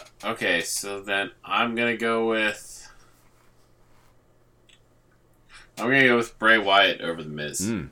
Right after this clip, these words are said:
Speaker 2: okay.
Speaker 1: 'Cause even though this is not the Fiend Bray Wyatt, so they could give it an out for The Miz winning,
Speaker 2: Yeah.
Speaker 1: I just still don't see it, so.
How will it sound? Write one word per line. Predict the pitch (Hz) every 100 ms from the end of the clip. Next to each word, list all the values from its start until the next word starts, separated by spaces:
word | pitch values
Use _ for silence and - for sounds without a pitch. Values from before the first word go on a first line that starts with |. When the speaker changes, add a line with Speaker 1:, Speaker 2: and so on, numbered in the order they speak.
| -
Speaker 2:
okay. | 104 98 87 - - _ _ _ _ _ - _ _ _
Speaker 1:
'Cause | 120 110 -
even | 123 127 131
though | 127 123
this | 117
is | 123 104 - - - - - - _ _
not | - 113 -
the |
Fiend | - 117 120 131 135
Bray | 147 143
Wyatt, | 139 147 151 151 -
so | 104
they | 92
could | - 117
give | 98 98
it | 90
an | 90
out | 90 101 -
for | 107
The | 104
Miz | 107 113 110
winning, | 117 117 117 113 117 -
Speaker 2:
Yeah. | - -
Speaker 1:
I |
just | 85 -
still | - 67 62
don't | 58 -
see | 58
it, | 52 -
so. | - 69